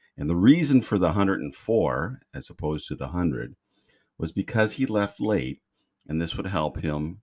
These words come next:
catch up his lost time. What a cute little guy he is. Uh, he also told me that everybody was passing him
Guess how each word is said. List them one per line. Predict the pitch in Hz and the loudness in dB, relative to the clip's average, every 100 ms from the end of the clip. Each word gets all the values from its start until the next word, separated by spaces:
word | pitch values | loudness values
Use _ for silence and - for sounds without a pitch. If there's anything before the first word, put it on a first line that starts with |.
| - | -10
catch | - 78 - | -6 -6 -6
up | 65 - | -8 -8
his | 73 - | -10 -12
lost | 60 58 - | -14 -14 -16
time. | - 135 107 62 58 _ _ _ _ _ _ _ _ _ _ _ | -6 -2 -2 -4 -10 _ _ _ _ _ _ _ _ _ _ _
What | 254 | -4
a | |
cute | - - 117 - | -4 -2 -2 -2
little | 95 85 | -2 -4
guy | 71 80 65 62 58 60 | -2 0 0 -2 -4 -6
he | 71 65 62 | -6 -6 -6
is. | 60 60 - - - _ _ _ _ _ _ _ - | -8 -10 -14 -20 -20 _ _ _ _ _ _ _ -12
Uh, | 69 73 | -6 -4
he | 80 | 2
also | 104 90 80 | 4 4 0
told | 85 | -2
me | 82 | 0
that | 76 73 - | -2 -4 -4
everybody | 82 80 73 | -4 -2 -4
was | 67 65 | -8 -10
passing | - 120 104 - 107 | -2 0 2 4 4
him | 92 92 95 98 | 6 4 4 0